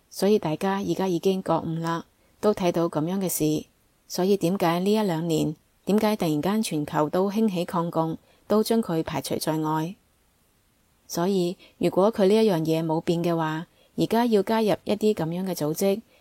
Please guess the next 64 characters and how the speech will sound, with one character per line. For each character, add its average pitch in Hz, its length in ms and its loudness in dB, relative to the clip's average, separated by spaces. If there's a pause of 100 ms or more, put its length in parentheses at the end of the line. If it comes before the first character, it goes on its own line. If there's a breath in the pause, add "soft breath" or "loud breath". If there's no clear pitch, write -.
咁 208 220 2
人 160 180 0
哋 156 300 0
又 165 80 0
點 175 220 -2
會 202 80 -2
俾 180 160 0
你 175 160 0
再 170 160 -4
呃 185 240 -4
到 156 140 0
呢？ 180 220 0 (840)
所 196 200 -2
以 180 460 2
而 165 100 0
家 214 180 2
喺 180 180 0
呢 220 100 2
種 180 200 -4
情 180 200 -6
況 180 200 -2
之 226 140 2
下， 160 380 -2 (360 soft breath)
我 175 140 0
諗 180 300 -2 (320 soft breath)
佢 196 220 4
而 160 40 2
家 226 160 2
要 208 160 4
加 208 160 0
入 208 80 2
一 170 40 2
啲 190 360 0
國 175 100 -2
際 170 200 -2
組 156 180 -4
織， 208 280 0 (260 soft breath)
並 160 200 2
唔 151 40 -6
係 147 160 -4
咁 165 200 -2
容 143 220 -2
易 151 140 0
啦。 156 240 -2 (1120)
而 170 80 -4
且 196 160 0
佢 196 140 0
嘅 180 140 2
經 226 220 4
濟 175 300 0
亦 156 140 -4
都 208 120 0
係 175 160 0
喺 160 140 -4
度 160 240 0
往 156 180 0
下 156 200 -8
走， 160 360 -2 (300)
佢 175 140 -2
已 185 140 2
經 208 220 2
冇 165 160 2
錢 160 300 -2
啦。 - 220 -2